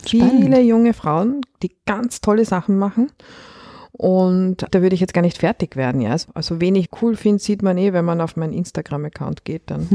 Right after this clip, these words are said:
Speaker 1: <laughs>
Speaker 2: wer wem ich follow, dann, das ist ein kleiner Tipp.
Speaker 1: <laughs>
Speaker 2: Aber es heißt, das ist nicht vollständig. Ja? Also es gibt wirklich so viele ganz tolle.
Speaker 1: Ich glaub, das ist auch schwierig, dass man sehr schnell in seiner Expertise dann auch als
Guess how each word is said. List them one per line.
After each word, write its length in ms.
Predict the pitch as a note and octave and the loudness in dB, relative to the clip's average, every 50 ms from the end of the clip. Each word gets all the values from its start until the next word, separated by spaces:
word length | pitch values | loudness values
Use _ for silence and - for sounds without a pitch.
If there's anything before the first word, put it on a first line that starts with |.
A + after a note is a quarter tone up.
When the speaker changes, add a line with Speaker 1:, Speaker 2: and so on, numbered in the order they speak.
| F3+ F3+ E3+ D#3 | 2 2 2 -2
Speaker 1:
<laughs> 260 | C#3+ B2+ - - - | -4 -8 -10 -6 0
Speaker 2:
wer 380 | D#3+ D#3+ D#3+ D#3 D#3 D#3 D3+ D3+ | 2 4 4 4 4 2 0 0
wem 180 | D3+ D3+ D3+ | -2 -2 -2
ich 140 | D#3 - - | -2 -4 -6
follow, 420 | - D3+ D3+ D#3+ D#3 D3 C#3+ C#3+ | -2 0 2 2 4 2 2 0
dann, 380 | C#3+ C#3 C#3 C#3 C#3+ D3 D3 D3 _ _ _ _ _ _ _ _ _ | 0 -2 -2 -2 -4 -6 -8 -10 _ _ _ _ _ _ _ _ _
das 100 | - - | -14 -8
ist 40 | - | -8
ein 80 | D3 - | -8 -6
kleiner 320 | - C3+ B2+ C3 C3 - | -4 -4 -4 -4 -4 -6
Tipp. 200 | - - D#3 - _ _ _ - - - | -8 -12 -14 -14 _ _ _ -18 -12 -4
Speaker 1:
<laughs> 280 | - G#3 F3 - - | -2 -2 -2 0 2
Speaker 2:
Aber 220 | F#3+ D#3+ E3 - - - - - | 0 2 2 2 0 0 -4 -8
es 220 | - D#3 - - | -12 -10 -4 0
heißt, 260 | E3+ E3+ F3 - - | 2 2 2 0 0
das 180 | - E3+ - - | -2 -2 0 0
ist 160 | F3 - - | -4 -2 0
nicht 180 | F#3 F3+ - - | 0 0 0 -2
vollständig. 680 | - D3 D3+ D#3+ - - - A2+ A2+ G#2+ G2 G2+ - | -6 -4 -4 -4 -4 -6 -6 -4 -4 -4 -6 -6 -6
Ja? 220 | F#2 A2+ A#2+ C#3 | -4 -4 -2 -2
Also 180 | C#3 A#2 - - | -2 -4 -4 -6
es 160 | - - - | -6 -6 -4
gibt 280 | - G3 F3+ - - F3 | -2 -2 -4 -2 0 0
wirklich 320 | F#3 F#3 - F3+ - - - | 0 0 0 -2 -4 -4 -2
so 160 | - E3+ G3 | 0 0 0
viele 480 | - - - D#3 D3 D3+ D#3 E3 E3+ - _ - - - - - - - - - - _ _ _ _ _ - | 0 -2 -2 0 2 2 2 2 0 -4 _ -18 -20 -20 -20 -20 -20 -20 -20 -20 -20 _ _ _ _ _ -2
ganz 260 | - E3+ E3 D#3 - | 0 2 2 2 0
tolle. 300 | - - B2+ C#3 C#3 B2 - - F#3 - | -2 -6 -8 -6 -8 -8 -10 -10 -14 -10
Speaker 1:
Ich 120 | - - - | -10 -8 -4
glaub, 200 | - E3 D3+ - | -2 -4 -2 -2
das 140 | - E3 - | -4 -4 -4
ist 120 | - - | -6 -6
auch 160 | - D#3 D3 | -4 -6 -6
schwierig, 500 | - - - D#3 D#3 E3 D#3+ C#3+ C#3+ - | -6 -6 -6 -4 -4 -2 -2 -4 -4 -6
dass 180 | - - D3 - | -8 -8 -6 -2
man 160 | D3+ D3+ D3+ | -2 0 0
sehr 160 | D3 D3+ E3 | 0 0 0
schnell 520 | E3+ - - E3 D#3+ E3 E3+ E3+ E3+ E3+ - - | -2 -2 0 0 0 0 0 0 -2 -4 -4 -2
in 180 | - D#3 D#3 D3+ | -2 0 0 2
seiner 520 | - D3 D3+ D3+ D3+ D3 D3 D3 D3+ - - | 2 2 4 4 4 4 2 0 0 -2 -2
Expertise 1000 | E3 - - - - D#3 D3 - - - - E3+ F#3 G3 F#3 F#3+ F#3+ F3+ F3 - | -6 -6 -6 -6 -6 -4 -4 -4 -6 -8 -6 -4 -2 0 2 2 4 2 2 0
dann 180 | - E3 D#3 - | -2 -6 -6 -6
auch 100 | E3+ - | -4 -4
als 400 | E3+ D3+ - - - - - | -4 -6 -6 -8 -14 -14 -16